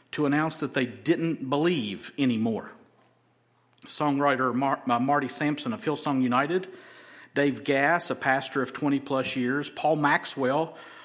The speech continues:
a writer, a former writer of, uh, for John Piper's Desiring God ministry, John Steingard, who was the front man for the Christian band Hawk Nelson, entertainers Rhett and Link,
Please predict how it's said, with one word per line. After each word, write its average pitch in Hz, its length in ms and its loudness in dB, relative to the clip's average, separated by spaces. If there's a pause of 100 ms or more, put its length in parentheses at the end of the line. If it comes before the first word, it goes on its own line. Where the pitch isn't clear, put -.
(100)
a 127 100 0
writer, 143 540 4
a 127 40 0
former 156 320 0
writer 123 460 0
of, - 380 -8
uh, 110 100 -2
for 120 220 -6
John 131 240 0
Piper's 135 400 -2
Desiring 131 480 0
God 135 260 0
ministry, 147 560 -4 (240)
John 156 280 2
Steingard, 160 760 2
who 139 120 -2
was 127 120 -6
the 135 80 -6
front 151 260 -2
man 147 220 0
for 151 140 -6
the 131 100 -2 (540)
Christian 175 600 2
band 151 340 2
Hawk 151 320 0
Nelson, 151 420 0 (1040)
entertainers 156 600 2
Rhett 151 360 0
and 131 200 0
Link, 196 460 -2